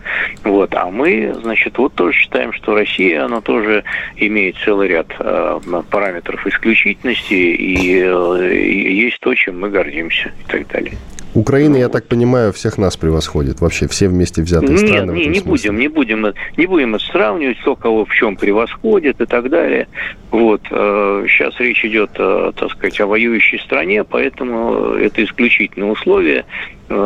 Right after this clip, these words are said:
Speaker 1: в условиях, э, военных действий, э, всякие страны всегда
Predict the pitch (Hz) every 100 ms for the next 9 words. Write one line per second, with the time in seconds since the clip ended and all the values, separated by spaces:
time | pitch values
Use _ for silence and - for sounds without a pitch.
0 | 98 101 123 - 120 101 95 87 - 85
1 | 90 92 107 101 95 95 95 117 - -
2 | 117 104 101 95 95 101 - - 107 -
3 | 92 - 139 147 123 - 92 87 110 104